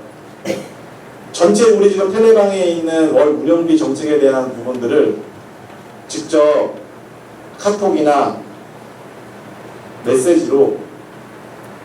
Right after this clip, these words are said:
이 정보를 받지 못한 분들한테 안내를 해드리고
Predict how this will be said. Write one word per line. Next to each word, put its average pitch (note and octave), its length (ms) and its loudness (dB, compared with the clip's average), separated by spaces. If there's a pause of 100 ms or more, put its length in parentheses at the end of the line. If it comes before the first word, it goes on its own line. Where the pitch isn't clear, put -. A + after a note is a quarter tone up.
(880)
이 F#3+ 140 -2
정보를 E3 400 2
받지 E3 220 -6
못한 C#3+ 320 0
분들한테 C3+ 500 0
안내를 C3+ 380 0
해드리고 A2 540 -2